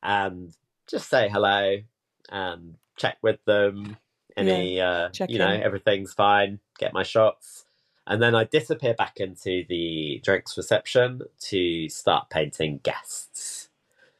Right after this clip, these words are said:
Speaker 1: So that is when that process
Speaker 2: Mm-hmm.
Speaker 1: turns around, and I've set up all my little sort of guest painting stuff, all the paper and everything I need. Um, and that's,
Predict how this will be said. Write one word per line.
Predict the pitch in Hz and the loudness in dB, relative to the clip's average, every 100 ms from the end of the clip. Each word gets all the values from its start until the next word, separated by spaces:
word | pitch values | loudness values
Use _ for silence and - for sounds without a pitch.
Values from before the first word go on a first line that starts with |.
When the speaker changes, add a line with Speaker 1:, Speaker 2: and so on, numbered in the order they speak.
| _ _ _ - - | _ _ _ -16 0
Speaker 1:
So | 78 73 76 - - | 4 4 2 -2 0
that | 143 151 - | 0 0 -6
is | 123 | -4
when | 113 104 | -4 -2
that | 107 - | -4 -6
process | - 82 80 - 95 127 - - - - | -8 -6 -6 -2 0 -2 -6 -12 -12 -2
Speaker 2:
Mm-hmm. | |
Speaker 1:
turns | 202 110 98 101 | 2 4 2 0
around, | 92 76 73 98 131 151 160 - | 0 0 -2 0 0 -2 -16 -10
and | 87 80 | -6 -4
I've | 82 | -6
set | - 117 - | -2 0 0
up | 107 - | -2 -2
all | 95 | -2
my | 95 90 | 0 2
little | 90 90 | 2 0
sort | - 90 | -2 -8
of | 87 | -2
guest | 98 - - _ | -2 -2 -16 _
painting | 107 90 82 95 87 82 | -2 -2 0 0 0 -4
stuff, | - 95 87 80 - - 80 | -4 0 2 0 -4 -12 -8
all | 76 | -8
the | - | -6
paper | - 80 - 87 80 | 0 0 2 2 2
and | 82 | 2
everything | 80 - 85 82 | -2 0 0 0
I | 82 | 2
need. | 78 78 73 - _ _ _ _ _ _ _ | 2 2 0 -6 _ _ _ _ _ _ _
Um, | - 87 85 85 85 85 _ _ _ _ _ _ _ _ - | 0 2 2 0 -8 -12 _ _ _ _ _ _ _ _ 0
and | 143 | 2
that's, | 190 208 - - - | 4 0 -4 -18 -20